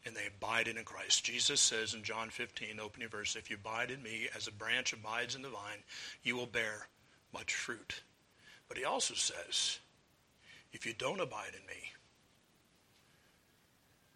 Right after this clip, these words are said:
you can do nothing." And the Father, who is the dresser of the vines, will come and prune such branches off and cast them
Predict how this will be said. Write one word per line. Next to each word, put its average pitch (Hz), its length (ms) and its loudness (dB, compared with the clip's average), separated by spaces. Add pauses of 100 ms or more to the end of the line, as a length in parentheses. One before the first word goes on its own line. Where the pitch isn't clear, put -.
(120)
you - 80 -12
can 98 100 -6
do 90 160 -8
nothing." 104 300 -4 (1040)
And 113 80 -8
the 113 40 -6
Father, 147 560 2
who 135 80 -2
is 113 160 2
the 117 180 -4 (1120)
dresser 143 400 6
of 131 140 2
the 113 80 -4
vines, 117 720 0 (440)
will - 80 -10
come - 480 2 (460)
and 110 100 -6
prune 135 300 -2
such 123 340 4
branches 123 480 4
off - 460 -2 (500)
and 110 120 -14
cast 120 400 6
them 98 240 -6